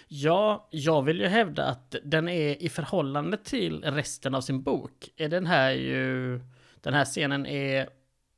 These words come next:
enormt mycket läskigare än någonting annat vi har i första boken. För, för att liksom att ha någon i bakhuvudet på,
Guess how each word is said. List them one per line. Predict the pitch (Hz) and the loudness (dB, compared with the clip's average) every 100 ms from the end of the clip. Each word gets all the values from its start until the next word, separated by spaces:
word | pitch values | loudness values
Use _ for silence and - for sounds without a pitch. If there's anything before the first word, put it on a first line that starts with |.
| _ _ _ _ _ _ _ _ _ _ 143 120 - | _ _ _ _ _ _ _ _ _ _ -18 -16 -4
enormt | 180 233 269 | 0 2 0
mycket | 175 160 | -2 -2
läskigare | 175 - - 135 139 | -2 -2 0 0 2
än | 147 | 2
någonting | 147 131 143 | 2 0 0
annat | 165 143 165 254 | 0 0 0 0
vi | |
har | 226 | 0
i | |
första | 139 147 131 | 0 -4 -4
boken. | 123 127 110 - _ - - - - | -4 -6 -12 -14 _ -20 -20 -20 -20
För, | - - 160 165 | -12 -6 -6 -4
för | - 156 | -2 0
att | 147 - | 0 -6
liksom | 143 147 | -8 -6
att | 143 | -4
ha | 143 151 | -2 0
någon | 208 147 139 135 135 135 127 - - _ | 0 0 -2 -4 -6 -6 -8 -10 -20 _
i | - | -12
bakhuvudet | 131 180 139 - - - 113 120 - - | -4 0 0 -4 -12 -8 -6 -6 -8 -4
på, | 190 135 127 123 | -2 0 0 -2